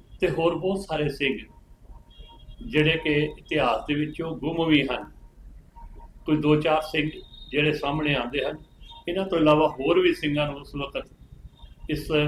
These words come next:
ਪਰਥਾਏ ਤਸੀਹੇ ਦਿੱਤੇ ਗਏ ਤੇ ਧੰਨ ਧੰਨ ਸਾਹਿਬ ਸ੍ਰੀ ਗੁਰੂ ਤੇਗ ਬਹਾਦਰ ਸਾਹਿਬ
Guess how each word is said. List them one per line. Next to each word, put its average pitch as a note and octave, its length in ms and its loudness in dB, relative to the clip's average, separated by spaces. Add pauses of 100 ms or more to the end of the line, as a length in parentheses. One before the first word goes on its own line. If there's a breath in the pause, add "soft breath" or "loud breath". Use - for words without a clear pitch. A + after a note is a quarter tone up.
(120)
ਪਰਥਾਏ C3 440 -2
ਤਸੀਹੇ C#3 580 -4
ਦਿੱਤੇ A#2 380 -6
ਗਏ A2 100 -4 (840)
ਤੇ D#3+ 60 -2
ਧੰਨ C#3 360 0
ਧੰਨ E3 140 -2
ਸਾਹਿਬ D#3 340 0
ਸ੍ਰੀ D3+ 240 2
ਗੁਰੂ D3 140 0
ਤੇਗ C#3 300 -2
ਬਹਾਦਰ B2+ 260 -2 (120)
ਸਾਹਿਬ C3 220 0